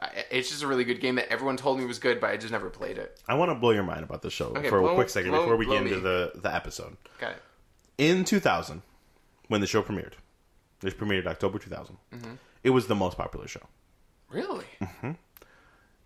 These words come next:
Speaker 2: Do you kn-, wanna know what the second most popular show at the time was that also premiered in two thousand? These are all,
Speaker 1: Two thousand.
Speaker 2: these are the top
Speaker 1: Premiered?
Speaker 2: ten premiered in two thousand, ranked best to worst. Well, top
Speaker 1: Um,
Speaker 2: ten.
Speaker 1: House.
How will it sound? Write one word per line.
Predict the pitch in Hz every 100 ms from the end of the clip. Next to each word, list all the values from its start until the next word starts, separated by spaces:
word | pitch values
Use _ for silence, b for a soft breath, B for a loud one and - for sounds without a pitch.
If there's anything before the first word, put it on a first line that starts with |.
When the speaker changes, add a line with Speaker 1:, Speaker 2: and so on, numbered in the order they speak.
| 101
Speaker 2:
Do | 104
you | 123 139
kn-, | 127
wanna | 113 117
know | 113
what | 101 -
the | -
second | - - 117 175
most | 170 -
popular | 175 170
show | -
at | 170
the | 156
time | 165 165
was | 170
that | 147
also | 123 127
premiered | 131 160 156
in | 151
two | 170
thousand? | 160 156 160 175 - -
These | 151 165 175
are | -
all, | 151 165 175
Speaker 1:
Two |
thousand. | 135 - 107
Speaker 2:
these | 165 170
are |
the | 160
top | 131 170 -
Speaker 1:
Premiered? |
Speaker 2:
ten | - 170 170 151 -
premiered | - 127 131 151
in | 151
two | 135 147
thousand, | 123 117 113 117 117 - b b
ranked | 110 110 -
best | 104 -
to | 107
worst. | 92 87 - - - - - -
Well, | 104 90
top | 85 104
Speaker 1:
Um, |
Speaker 2:
ten. | 101 87 - -
Speaker 1:
House. | - - 120 - - - -